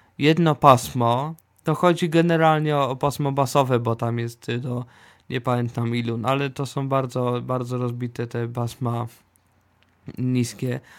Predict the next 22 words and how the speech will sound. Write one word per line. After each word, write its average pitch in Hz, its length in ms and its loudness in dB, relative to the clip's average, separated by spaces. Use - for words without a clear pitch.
Y, 123 400 4
tam 135 200 0
jest 127 200 -2
dużo 123 260 2
do 113 100 2
wyboru, 117 420 0
tam 113 120 -4
jest 110 160 -4
czterdzieści, 120 540 -6
potem 113 320 -2
tam 113 220 -6
pięćdziesiąt 117 440 -6
parę, 143 320 0
sześćdziesiąt, 117 640 -4
siedemdziesiąt 123 680 -2
herców 123 560 -2
i 190 360 0
to 175 120 4
pasmo 170 340 4
można 143 340 2
podbić 131 480 -2
albo, 117 560 -2